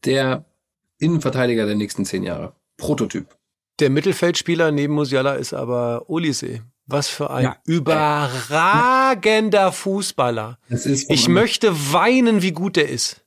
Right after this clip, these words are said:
Speaker 1: Ja.
Speaker 2: Also ich bin mir wirklich nicht verdächtig, die Bayern gut zu finden, ne? Der Verein geht mir wirklich am Arsch vorbei. Aber was die für eine Mannschaft haben, ist wirklich spektak-, spektakulär. Ich wünsche denen, dass sie den Titel holen. Es wird eng. Äh, gibt's viele gute andere Mannschaften. Aber Olise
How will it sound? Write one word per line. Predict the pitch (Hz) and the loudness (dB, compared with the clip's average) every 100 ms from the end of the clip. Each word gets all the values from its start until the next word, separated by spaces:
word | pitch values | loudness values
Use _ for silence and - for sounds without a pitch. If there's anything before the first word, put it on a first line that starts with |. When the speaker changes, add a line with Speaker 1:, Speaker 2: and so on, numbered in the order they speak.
| - | -12
Speaker 1:
Ja. | - - _ - | -12 -14 _ -2
Speaker 2:
Also | 160 175 | 2 4
ich | 202 - | 2 0
bin | 170 190 | 0 2
mir | 208 175 | 4 2
wirklich | 233 - | 0 0
nicht | 214 | 0
verdächtig, | 185 180 - 180 | 2 2 0 -4
die | 147 | 0
Bayern | 151 147 123 | 2 2 0
gut | 123 | -2
zu | 120 | -4
finden, | - 107 110 | -6 -4 0
ne? | 156 | 0
Der | 180 143 | 0 -2
Verein | - 156 170 | 0 0 0
geht | 170 | 0
mir | 156 123 | 0 0
wirklich | 165 - | -2 -2
am | 139 | -2
Arsch | 120 120 | -2 -4
vorbei. | - 104 104 - _ _ _ _ _ | -6 -6 -8 -12 _ _ _ _ _
Aber | - 151 151 | 0 2 2
was | 165 - | 2 -2
die | |
für | 156 | -2
eine | 175 | 0
Mannschaft | 160 175 175 160 - | 2 2 0 -2 0
haben, | 143 143 | 0 0
ist | - | -2
wirklich | 147 151 | -4 -4
spektak-, | - 156 - 170 | -4 -4 -4 -2
spektakulär. | - - - 185 196 - - 196 - 190 147 156 202 - _ _ | 0 -2 -2 -4 -4 -4 0 0 2 2 2 0 -4 -10 _ _
Ich | 139 131 | -2 2
wünsche | 190 262 175 | 2 2 2
denen, | 165 165 | 0 2
dass | 156 | 0
sie | - | 0
den | 143 135 | -2 -2
Titel | 180 147 | -2 -2
holen. | 120 135 180 | 2 2 0
Es | 185 - | -2 -2
wird | 143 | -2
eng. | 135 165 220 _ | -2 -2 -4 _
Äh, | - 143 | -2 0
gibt's | 143 147 | 0 0
viele | - 202 202 | -2 -2 -2
gute | 156 160 | -2 -2
andere | 147 135 | 0 0
Mannschaften. | 120 117 123 - 151 - - - - | 0 -2 -6 -8 -12 -12 -20 -10 -2
Aber | 147 139 | 2 2
Olise | 165 247 233 123 110 | 4 4 4 0 -4